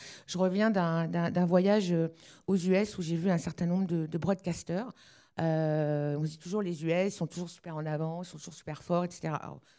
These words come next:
ils ont plein de, plein de qualités. Mais je tenais à dire ce matin dans cette assemblée que le marché français n'est pas en retard. Et les médias, alors j'aime pas le mot historique,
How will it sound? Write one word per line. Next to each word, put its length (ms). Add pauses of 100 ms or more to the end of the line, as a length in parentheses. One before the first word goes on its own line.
(220)
ils 100
ont 60
plein 200
de, 280 (280)
plein 140
de 80
qualités. 520 (300)
Mais 60
je 40
tenais 200
à 100
dire 220
ce 140
matin 340
dans 100
cette 220
assemblée 600 (440)
que 80
le 100
marché 420
français 540 (400)
n'est 120
pas 320
en 120
retard. 540
Et 100
les 100
médias, 480
alors 120
j'aime 180
pas 140
le 40
mot 80
historique, 460